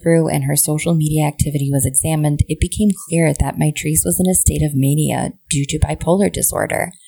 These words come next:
According to her parents' attorneys as well as psychological counsel, she should have put, been put on a seventy-two hour psychiatric hold.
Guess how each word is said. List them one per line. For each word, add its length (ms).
According 440
to 140
her 200
parents' 460
attorneys 520
as 200
well 440
as 220
psychological 600
counsel, 580
she 220
should 240
have 240
put, 220
been 240
put 140
on 160
a 60
seventy-two 640
hour 240
psychiatric 640
hold. 320